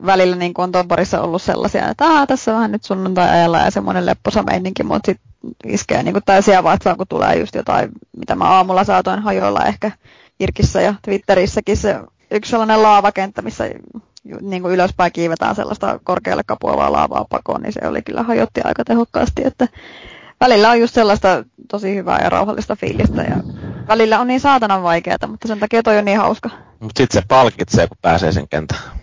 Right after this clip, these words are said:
Speaker 1: Joo, sitä se kyllä tekee, joo.
Speaker 2: Tuli sul-, sultakin sellainen kunnon ha ha viesti. Tuli ihan yksi sun kaverin mieleen siitä, niin, mutta tota niin.
Speaker 1: <laughs> Joo, kyllä, se oli hyvä hetki.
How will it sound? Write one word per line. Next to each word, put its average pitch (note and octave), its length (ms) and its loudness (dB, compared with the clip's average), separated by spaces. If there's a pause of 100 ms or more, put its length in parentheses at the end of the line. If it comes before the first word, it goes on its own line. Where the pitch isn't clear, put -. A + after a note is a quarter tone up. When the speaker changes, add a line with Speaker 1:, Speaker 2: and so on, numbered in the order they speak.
(400)
Speaker 1:
Joo, A#3+ 300 4
sitä A#3 220 2
se G#3+ 100 -2
kyllä F#3 220 -6
tekee, - 320 -6
joo. - 120 -4
Speaker 2:
Tuli G2+ 140 2
sul-, A2 320 0
sultakin G2+ 360 2
sellainen G2 240 2
kunnon G#2 340 -2
ha G#3+ 500 4
ha D3 520 6
viesti. G#3+ 420 2 (800)
Tuli B2 160 4
ihan C#3+ 220 6
yksi D3+ 120 -8
sun C#3+ 160 -2
kaverin B2 380 4
mieleen G#2 360 2
siitä, G2+ 300 2
niin, F#2+ 220 -2
mutta F#2+ 240 -6 (120)
tota F#2+ 200 0
niin. A3 100 -10 (600)
Speaker 1:
<laughs> F#3 120 -10
Joo, F#3 160 -2 (280)
kyllä, G#3 400 -4
se - 80 -4
oli G#3+ 140 -2
hyvä A#3+ 200 2
hetki. G#3 460 -4